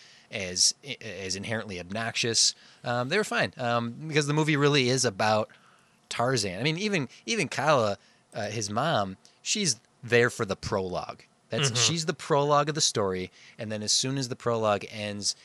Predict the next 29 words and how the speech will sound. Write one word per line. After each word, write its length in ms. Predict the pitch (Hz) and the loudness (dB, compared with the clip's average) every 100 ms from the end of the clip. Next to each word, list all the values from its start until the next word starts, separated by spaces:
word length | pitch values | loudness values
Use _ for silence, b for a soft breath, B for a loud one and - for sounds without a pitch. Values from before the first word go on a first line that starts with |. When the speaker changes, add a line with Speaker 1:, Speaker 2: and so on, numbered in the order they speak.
| B | B
Speaker 1:
and 100 | 104 | -8
we 140 | 98 | -6
get 200 | 95 98 | -4 -6
young 280 | 117 107 120 | -2 -2 -2
Tarzan, 580 | - 92 92 92 87 87 B B B B - | -2 -4 -4 -6 -8 -10 B B B B -20
then 300 | 113 117 110 | -2 -2 0
it's 140 | - | -2
his 220 | 127 107 | -2 -2
movie 220 | 104 95 | -4 -8
from 200 | 95 101 | -8 -10
that 160 | 92 90 | -10 -10
point 240 | - 90 87 | -10 -10 -10
on. 260 | 87 85 - b b - | -10 -12 -16 b b -10
And, 300 | 131 123 123 | -4 -2 2
uh, 220 | 131 127 127 b b - | 2 2 0 b b -4
and 320 | 151 151 147 185 | -4 -2 -8 -12
the 580 | 139 135 147 143 135 127 | -14 -4 -2 -2 -4 0
Turk 300 | 180 170 - | 0 0 -6
and 400 | 139 127 117 117 | -6 -2 0 -2
Tantor 340 | - 135 131 120 | -2 -2 0 -2
did 220 | 107 110 | -2 -4
exactly 480 | 104 104 123 - 120 | -2 -2 -2 -4 -6
what 380 | 101 101 101 101 _ _ _ | -2 0 0 -2 _ _ _
sidekicks 480 | - 104 98 - - | -2 -2 -6 -6 -4
should 240 | - 98 | -4 -4
do. 120 | 104 | -6
They 140 | 98 95 | -6 -6
were 100 | 95 | -2
sup-, 220 | - | -2